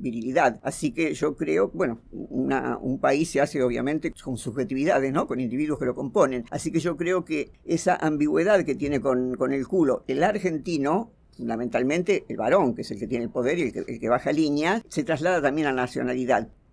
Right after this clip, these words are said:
Platón amaba a los, a los, a los jovencitos, ya sea para penetrarlos, no sabemos si para ser penetrados, para penetrarlos seguro porque lo dice directamente,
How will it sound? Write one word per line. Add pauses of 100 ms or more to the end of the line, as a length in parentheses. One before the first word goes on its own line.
(140)
Platón
amaba
a
los,
a
los,
a
los
jovencitos,
ya
sea
para
penetrarlos,
no
sabemos
si
para
ser
penetrados, (240)
para
penetrarlos
seguro
porque
lo
dice
directamente,